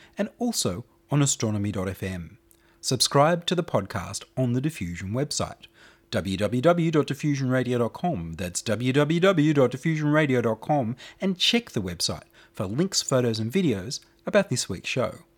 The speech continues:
If you enjoyed the show, you can explore more than nine hundred previous episodes archived on diffusion radio dot com, where the shows are labelled by keywords, so you can search out and focus in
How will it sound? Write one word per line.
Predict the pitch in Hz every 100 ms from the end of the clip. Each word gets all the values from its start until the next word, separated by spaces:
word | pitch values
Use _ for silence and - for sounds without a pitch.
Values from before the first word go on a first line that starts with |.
| _ _ -
If | 98
you | 104
enjoyed | 107 110 131 160 165
the | 156
show, | - 156 185
you | 185 117
can | 117
explore | 110 - - 131 147
more | 120 120
than | 117 127
nine | 156 175 180
hundred | 175 - 185 190 123 123
previous | - 147 135 131 131
episodes | 143 147 - 85 - 160 - - - _ -
archived | 214 - 90 - 151 - _ _ -
on | 196
diffusion | 185 117 90 90
radio | 90 87 92
dot | 110
com, | - 208 180 82 - _ _ _
where | -
the | 104 107
shows | - - 147 165 170
are |
labelled | 175 139 95 92 95
by | 107 107
keywords, | - - 117 98 78 - 165 - - _ _ - _
so | - 117
you | 101
can | 104
search | 107 - 185 180 170
out | 151
and | 135 135
focus | - 214 175 -
in | 202 117 85